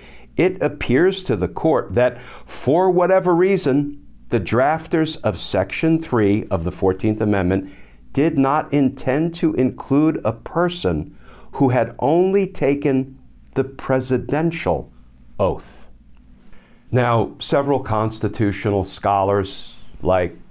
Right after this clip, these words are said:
Professor Lawrence Tribe and Judge Michael Luttig, have already said that they believe Judge Wallace, in those last few pages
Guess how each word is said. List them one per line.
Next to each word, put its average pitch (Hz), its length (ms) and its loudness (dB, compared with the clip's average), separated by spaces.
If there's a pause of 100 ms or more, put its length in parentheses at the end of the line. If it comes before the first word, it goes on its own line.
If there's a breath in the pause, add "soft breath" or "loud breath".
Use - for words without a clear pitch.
(100)
Professor 95 560 -2
Lawrence 92 420 0
Tribe 117 600 0
and 73 260 -6 (300 loud breath)
Judge 90 280 0
Michael 90 460 0
Luttig, 107 380 0
have 127 260 -2
already 101 720 0
said 117 560 0 (560 soft breath)
that 95 300 2 (120)
they 117 300 2
believe 104 800 0
Judge 101 320 0
Wallace, 82 760 -2 (580 soft breath)
in 110 140 2
those 101 400 -2
last 131 520 -4
few 127 280 0
pages 98 800 -6